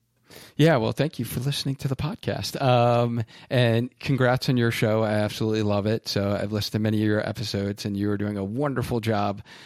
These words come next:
Um, so, yeah, I guess I'm most active on socials on Instagram, so at Spark Healthy Runner. And, um, we got the Healthy Runner podcast, and then have over three hundred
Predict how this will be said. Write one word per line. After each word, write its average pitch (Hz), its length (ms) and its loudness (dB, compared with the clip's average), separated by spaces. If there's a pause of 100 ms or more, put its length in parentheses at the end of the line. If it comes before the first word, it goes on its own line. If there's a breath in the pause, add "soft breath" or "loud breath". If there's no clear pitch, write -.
(120)
Um, 101 600 0 (260 loud breath)
so, 104 480 2 (220 loud breath)
yeah, 165 240 6
I 135 100 6
guess 160 240 4
I'm 131 320 4
most 151 240 6
active 143 400 2
on 123 140 2
socials 135 500 2
on 113 100 2
Instagram, 135 600 -2
so 110 300 0
at 110 260 0
Spark 113 320 -2
Healthy 113 300 -2
Runner. 123 420 0 (420 loud breath)
And, 107 920 0
um, 101 560 0
we - 80 -8
got 101 120 -2
the 107 60 0
Healthy 104 200 0
Runner 101 200 -2
podcast, 127 640 -2
and 107 160 -2
then 107 360 0
have 107 320 0
over 104 240 0
three 110 240 -2
hundred 110 560 -2